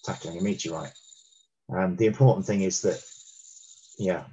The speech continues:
that it's so uncertain and it, and it's slow motion, so we don't see it happening around us day to day. So here's a, a dark future. Um, I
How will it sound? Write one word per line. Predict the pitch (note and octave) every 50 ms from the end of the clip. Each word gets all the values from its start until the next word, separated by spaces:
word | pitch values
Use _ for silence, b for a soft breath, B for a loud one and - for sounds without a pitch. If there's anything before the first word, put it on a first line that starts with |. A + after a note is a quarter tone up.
| - -
that | A2+ - - G#2
it's | F#2 - -
so | - A#2+ A2
uncertain | G2+ F#2+ F#2 - - A2+ G2+ F#2+ - - F2 D#2+ D#2 -
and | F#2+ F#2+
it, | F2+ - -
and | - F#2+ G2
it's | G#2+ -
slow | - - - - A#2 G#2+ G2+ G2+
motion, | F#2+ G2 G#2 A2 - - A2 A2+
so | A#2 A2 - - -
we | F2+ F#2
don't | G2+ G#2+ G#2+ F#2+ -
see | - - A2 G2+ G2
it | F2+ -
happening | - G#2 F#2+ - - F#2 F2+ F#2+
around | F2+ F#2+ F#2+ F#2 F#2+ F#2
us | F2+ F2 - - - - -
day | - F#2 F2+
to | F2 - -
day. | - G2 F#2 - - - - - - - - - - _ - _ _ _ _ _ _ _ _ _ _ _ _ _ - _ _ _ _ _ _ _ _ _ _ _ _ _ _ - _ _ _ _ _ _ _ _ _ _ _ _ _ _ _
So | - - A#2+ A2+ A2 A2 A2
here's | F#2+ E2 A#2 C#3+ D3 C3+ C3+
a, | C3 B2+ B2 A#2 - -
a | G#2 G#2+
dark | - B2+ B2 B2 A2 - -
future. | - - B2+ B2 G#2+ - - B2+ C#3 D#3+ - - - - - - - - - -
Um, | - G2+ G#2 G#2 F#2+
I | A2+ A#2 A2+